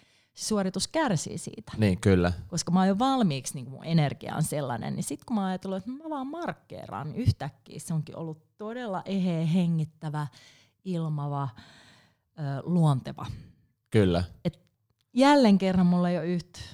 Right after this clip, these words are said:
Speaker 2: Niin.
Speaker 1: totuutta tähän, et siellä on, et mä sanoisin, että siinä harjoitusvaiheessa haetaan niitä rajoja ja heittäydytään ja tehdään vaikka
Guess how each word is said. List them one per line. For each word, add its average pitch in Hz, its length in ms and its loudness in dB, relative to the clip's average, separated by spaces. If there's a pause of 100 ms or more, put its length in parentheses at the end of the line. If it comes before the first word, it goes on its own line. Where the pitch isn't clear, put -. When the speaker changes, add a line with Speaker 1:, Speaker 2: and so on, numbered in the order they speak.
(640)
Speaker 2:
Niin. 139 280 6
Speaker 1:
totuutta 165 360 -2
tähän, 156 500 0
et 160 180 -6
siellä 190 320 2
on, 190 160 4 (520)
et - 120 -12
mä 226 120 6
sanoisin, 240 480 2
että 170 160 -4
siinä 190 160 4
harjoitusvaiheessa 180 1300 0
haetaan 160 400 -2
niitä 147 240 -4
rajoja 160 600 -2
ja 165 80 -4
heittäydytään 147 760 -6
ja 131 60 -6
tehdään 151 340 -2
vaikka 143 220 -6